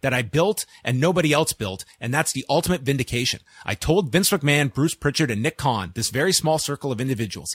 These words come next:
I told them what I truly believe, and it's that I'm the best wrestler in the world.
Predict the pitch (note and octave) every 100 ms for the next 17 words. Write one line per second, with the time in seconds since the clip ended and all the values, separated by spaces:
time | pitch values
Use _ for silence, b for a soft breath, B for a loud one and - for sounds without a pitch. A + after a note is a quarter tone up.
0 | B - A#2 D#3+ G3 G#3 D3+ A2+ - -
1 | G#3 G#3+ E3 C#3 A#2+ A#2+ B B A#2 A#2+
2 | - B2 B2 B2+ A2 - D#3 - B2 A#2+
3 | A#2 A#2 A#2 G#2+ G#2+ B2+ E2+ -